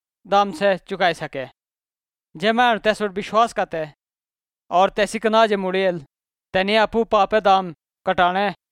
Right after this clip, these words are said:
जरूरत नहीं। परमेश्वरे बोलू, "जपल तकर जे पाप करता से मैन हैं लिए ऐपे बलिदान न दिए, तपल तकर इस संसार अंत कोई भी उद्धार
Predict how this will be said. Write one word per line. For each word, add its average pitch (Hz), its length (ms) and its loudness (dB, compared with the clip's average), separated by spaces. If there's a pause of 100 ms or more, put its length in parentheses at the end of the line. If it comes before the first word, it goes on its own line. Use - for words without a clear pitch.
जरूरत 185 320 -2
नहीं। 139 220 -10 (680)
परमेश्वरे 247 500 2
बोलू, 208 400 0
"जपल 208 360 0
तकर 233 200 2
जे 220 140 -2
पाप 233 320 0
करता 214 240 0
से 214 140 -4
मैन 202 400 -4 (800)
हैं 220 220 0
लिए 233 300 4
ऐपे 202 300 4
बलिदान 208 580 2
न 208 60 -2
दिए, 196 380 0 (680)
तपल 208 260 0
तकर 202 260 -4
इस 196 120 -2
संसार 202 400 0
अंत 185 200 -2
कोई 214 440 4
भी 214 120 2
उद्धार 170 440 2